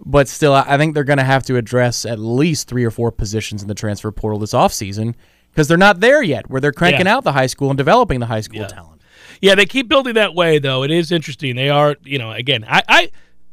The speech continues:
Speaker 2: recruiting will become a big topic. It's, it's an always big topic in the recruiting world for people who just, that is their passion, uh, and they, they monitor it every single day.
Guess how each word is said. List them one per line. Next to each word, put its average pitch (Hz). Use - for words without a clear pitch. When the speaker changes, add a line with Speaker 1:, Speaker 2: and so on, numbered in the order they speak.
Speaker 2:
recruiting 320
will 233
become 190
a 160
big 170
topic. 190
It's, 233
it's 240
an 170
always 185
big 160
topic 165
in 151
the 135
recruiting 135
world 160
for 135
people 143
who 151
just, 143
that 143
is 123
their 131
passion, 175
uh, 117
and 123
they, 120
they 117
monitor 143
it 147
every 143
single 127
day. 156